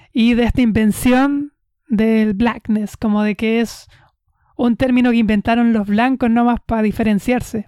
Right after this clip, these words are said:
pa ponerle un nombre al otro. Pero ella en Nigeria, ella es considerada, entre comillas, de los blancos, porque su etnia particular es como,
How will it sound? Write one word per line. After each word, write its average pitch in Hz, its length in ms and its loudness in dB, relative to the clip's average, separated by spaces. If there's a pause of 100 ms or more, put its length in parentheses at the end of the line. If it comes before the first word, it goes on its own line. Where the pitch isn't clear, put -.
pa 214 120 -2
ponerle 214 340 2
un 208 100 4
nombre 220 240 2
al 202 100 0
otro. 214 280 -2 (680)
Pero 214 220 0
ella 247 200 2
en 240 140 2
Nigeria, 247 560 0
ella 247 300 2
es 240 100 -4
considerada, 240 640 0
entre 262 200 -4
comillas, 233 600 -2 (320)
de 220 140 -2
los 214 180 -2
blancos, 370 560 -4 (420)
porque 208 1300 -2 (480)
su 302 280 0
etnia 302 280 2
particular 254 600 0
es 262 140 -2
como, 233 480 -2